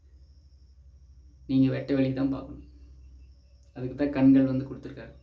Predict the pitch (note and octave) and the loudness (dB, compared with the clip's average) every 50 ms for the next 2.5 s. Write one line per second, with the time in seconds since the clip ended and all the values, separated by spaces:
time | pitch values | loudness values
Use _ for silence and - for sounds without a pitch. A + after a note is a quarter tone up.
0 | - - C3 B2+ C3+ D3+ D#3 C#3+ C3 C#3 C#3 C#3+ C#3 B2 - - - - - - | -14 -12 -8 -4 -2 -2 -2 0 2 4 6 6 6 4 2 -2 -8 -16 -20 -20
1 | _ _ _ _ _ _ _ _ _ _ _ _ _ _ _ _ _ C3+ C3+ C3 | _ _ _ _ _ _ _ _ _ _ _ _ _ _ _ _ _ -2 4 6
2 | C#3 D#3 E3 D#3+ D3+ C#3 C3+ - - | 6 6 6 4 2 0 -2 -2 -6